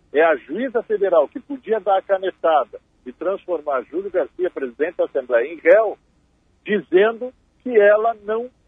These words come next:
entendeu completamente a decisão que foi tomada pelo S T J,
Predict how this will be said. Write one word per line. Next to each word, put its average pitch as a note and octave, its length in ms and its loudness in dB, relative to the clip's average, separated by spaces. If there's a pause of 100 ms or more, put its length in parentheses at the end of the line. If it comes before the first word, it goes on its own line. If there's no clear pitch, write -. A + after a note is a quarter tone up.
entendeu G#3+ 720 -4
completamente G3 840 -4
a F#3 40 -2
decisão F3 500 -4
que - 80 -20
foi F3+ 140 -2
tomada D3+ 380 0
pelo D3 280 -4
S C#3+ 180 2
T B2+ 140 -2
J, - 360 0